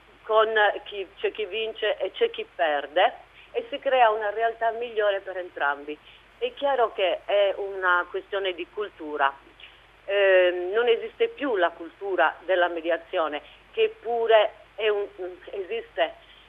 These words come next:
come media-, ognuno di noi è un mediatore archetipico, perché altrimenti ci saremmo fatti fuori a vicenda. Quindi bisogna risvegliare queste capacità nelle persone e nelle comunità.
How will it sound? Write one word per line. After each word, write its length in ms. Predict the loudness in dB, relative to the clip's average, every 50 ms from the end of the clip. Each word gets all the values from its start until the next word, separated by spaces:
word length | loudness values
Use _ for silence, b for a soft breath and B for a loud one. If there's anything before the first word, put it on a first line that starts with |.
| B _ -2
come 240 | 0 0 2 2 0
media-, 320 | 0 0 0 0 -2 -2 -4 -8
ognuno 400 | -6 -4 -4 -2 -2 -2 -2 -2
di 140 | -2 -4 -4
noi 300 | -6 -4 -6 -4 -4 -4
è 40 | -4
un 100 | -4 -6
mediatore 480 | -6 -4 -4 -4 -4 -2 -4 -2 -2 -2
archetipico, 840 | -4 -6 -10 -16 -16 _ -16 -18 -18 -18 -20 -20 -16 -14 -14 -14 B B B B
perché 220 | -12 -12 -8 -6 -6
altrimenti 500 | -6 -6 -6 -6 -6 -6 -6 -8 -10 -14
ci 100 | -14 -10 -6
saremmo 360 | -4 -2 -2 -2 -4 -6 -8 -8
fatti 260 | -8 -8 -8 -8 -12
fuori 280 | -14 -10 -6 -6 -4 -4
a 60 | -6
vicenda. 640 | -8 -10 -18 -16 -12 -12 -12 -12 -12 -14 -16 -18 -18 _ _ b b b b b b b _ _ _
Quindi 440 | -4 0 2 2 2 0 -2 -6 -8
bisogna 440 | -8 -6 -4 -4 -2 0 0 0 -2
risvegliare 800 | -2 -2 -6 -6 -4 -4 -4 -4 -2 2 4 4 4 4 0 -4
queste 260 | -8 -10 -10 -10 -8
capacità 760 | -6 -6 -6 -6 -8 -8 -10 -14 -14 -8 -4 -2 -2 -2 -2 -6 -14 -8
nelle 340 | -2 2 2 2 2 0 -2
persone 760 | -4 -6 -6 -6 -8 -4 2 4 6 6 6 4 2 0 0
e 80 | -2 -8
nelle 320 | -8 -6 -6 -6 -8 -8
comunità. 580 | -10 -12 -10 -10 -10 -10 -10 -6 -4 -4 -4